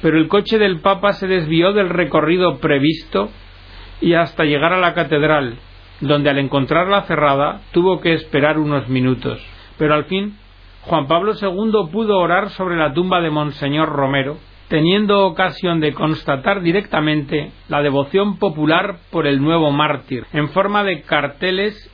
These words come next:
y de notas escritas con oraciones y súplicas y poesías. Después, durante la visita, el Papa exclamó repetidas veces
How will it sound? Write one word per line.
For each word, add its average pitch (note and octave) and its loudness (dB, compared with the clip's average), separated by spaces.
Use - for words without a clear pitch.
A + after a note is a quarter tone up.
y D#3+ 2
de C#3+ 0
notas F#3+ 0
escritas E3 -2
con - -2
oraciones D3 -2
y C3+ -2
súplicas D3+ -2
y C#3+ 0
poesías. B2+ -2
Después, G3 0
durante D3 -2
la C#3 2
visita, F#3+ -2
el D3 0
Papa G3 0
exclamó F#3 -2
repetidas D#3 0
veces C3+ -2